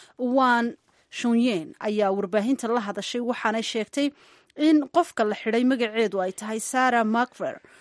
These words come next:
oo sheegtay in ay isla markaana aanay xilligan ka bixinaynin wax faahfaahin ah oo la xidhiidha xadhiggeeda, balse waxa ay ku soo koobtay in haweeneydaasi ay ku shaqaysanaysay rukhsad la'aan.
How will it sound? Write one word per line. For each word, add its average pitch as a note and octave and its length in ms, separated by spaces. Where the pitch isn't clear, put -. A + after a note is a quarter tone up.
oo G3+ 160
sheegtay G#3+ 720
in B3 300
ay G3 440
isla A#3 180
markaana A3 400
aanay G#3+ 180
xilligan A#3 320
ka C4+ 100
bixinaynin G#3+ 640
wax - 160
faahfaahin A3 560
ah F3+ 140
oo G#3+ 80
la A#3 140
xidhiidha F#3 420
xadhiggeeda, G3 720
balse F#3 240
waxa G#3 240
ay F#3+ 80
ku D4 140
soo A#3 200
koobtay A3+ 440
in D#4+ 80
haweeneydaasi B3 640
ay G#3 100
ku D4 160
shaqaysanaysay G#3 880
rukhsad F3+ 400
la'aan. G3 440